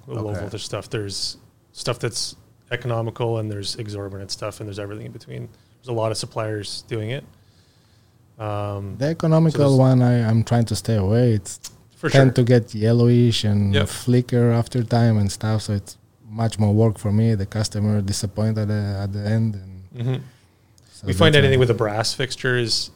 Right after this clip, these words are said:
Speaker 1: is a good bet. Um, like, the cheaper stuff tends to be plastic.
Speaker 2: Okay.
Speaker 1: And then there's some powder coated black stuff, uh, that's metal based, but I find over time the powder coating can fail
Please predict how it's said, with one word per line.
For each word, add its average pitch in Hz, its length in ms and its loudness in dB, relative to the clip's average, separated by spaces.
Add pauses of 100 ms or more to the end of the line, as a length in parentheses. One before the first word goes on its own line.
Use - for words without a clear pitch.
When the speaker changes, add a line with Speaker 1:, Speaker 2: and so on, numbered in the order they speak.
(120)
Speaker 1:
is 107 340 -8
a 117 80 -6
good 107 200 -4
bet. 113 220 -4 (300)
Um, 107 400 -6
like, 113 160 -4
the 120 60 -8
cheaper 147 260 -4
stuff 123 240 -4
tends 113 200 -4
to - 60 -14
be 110 80 -6
plastic. - 540 -8 (160)
Speaker 2:
Okay. 101 240 -12 (640)
Speaker 1:
And 117 140 -2
then 113 160 -2
there's 113 200 -2
some 110 240 -4
powder 107 320 -6
coated 104 320 -6
black 101 320 -6
stuff, - 580 -8
uh, 107 260 -6
that's 104 200 -12
metal 104 180 -6
based, 101 300 -8
but 107 80 -8
I 98 40 -8
find 107 280 -8 (140)
over 117 200 -2
time 110 360 -4
the 104 80 -8
powder 110 260 -4
coating 110 240 -8
can 107 140 -14
fail 107 360 -6